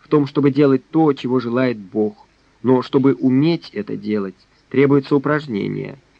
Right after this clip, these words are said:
а это и есть молитвенное благоговение. Посредством его мы стараемся обрести познание Бога,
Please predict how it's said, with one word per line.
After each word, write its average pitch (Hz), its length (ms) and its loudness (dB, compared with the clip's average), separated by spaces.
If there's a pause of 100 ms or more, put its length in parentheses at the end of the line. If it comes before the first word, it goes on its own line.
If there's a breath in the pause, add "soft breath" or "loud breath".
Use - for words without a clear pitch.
(100)
а 120 100 0
это 170 300 -2
и 165 180 0
есть 151 460 -2
молитвенное 135 680 0
благоговение. 110 920 -2 (520 soft breath)
Посредством 135 680 -2
его 127 380 2
мы 123 140 -2
стараемся 151 580 0
обрести 135 400 0
познание 139 520 0
Бога, 123 580 0